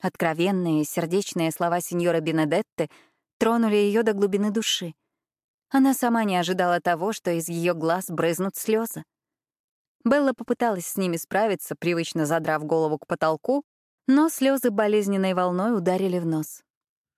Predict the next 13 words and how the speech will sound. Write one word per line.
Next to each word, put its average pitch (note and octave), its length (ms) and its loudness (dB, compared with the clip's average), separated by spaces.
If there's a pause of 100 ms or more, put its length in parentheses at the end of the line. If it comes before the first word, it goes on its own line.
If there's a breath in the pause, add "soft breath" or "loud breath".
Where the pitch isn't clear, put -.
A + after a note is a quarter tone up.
(220)
В D#3+ 140 -4
голове, D#3+ 400 2
как - 220 -6
молния, D#3+ 440 2
сверкнула D#3+ 560 0
мысль. F#3+ 400 -4 (720)
«Я F3 200 0
не E3 100 -4
плакала E3+ 460 -6
со D#3 180 -4
дня D#3+ 160 0
похорон E3+ 420 -2
матушки». - 460 -8